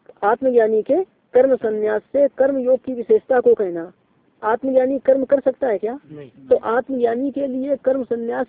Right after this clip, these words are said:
Speaker 1: की अपेक्षा कर्म योग की विशेषता हो सकती है क्या?
Speaker 2: नहीं।
Speaker 1: नहीं हो सकती है ना।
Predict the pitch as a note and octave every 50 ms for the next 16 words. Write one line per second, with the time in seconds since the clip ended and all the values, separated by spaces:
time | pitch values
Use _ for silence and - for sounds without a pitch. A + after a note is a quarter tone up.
0 | _ C4+ C4 A#3 - B3 A#3 G#3+ _ - B3 B3 - - B3+ C4 B3+ B3 C4 C4
1 | - - C4 A#3+ G#3+ - A#3 G#3+ - - B3 G#3 G#3+ C4+ - - A#3+ _ - C4+
2 | A#3 G3 F3+ G3 A3+ C4+ C#4 _ _ - C#3 C3+ A#2 _ _ _ _ _ _ _
3 | _ _ _ _ - E3+ F#3 A#3 B3+ G#3 - F#3+ _ - G#3 F#3+ F3 E3+ F#3